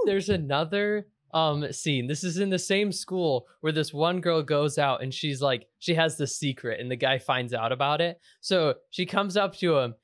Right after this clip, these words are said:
She, like, grabs his hand and puts it on her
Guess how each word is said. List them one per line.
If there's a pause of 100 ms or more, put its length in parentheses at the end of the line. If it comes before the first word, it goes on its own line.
(120)
She,
like, (840)
grabs
his
hand
and
puts
it
on
her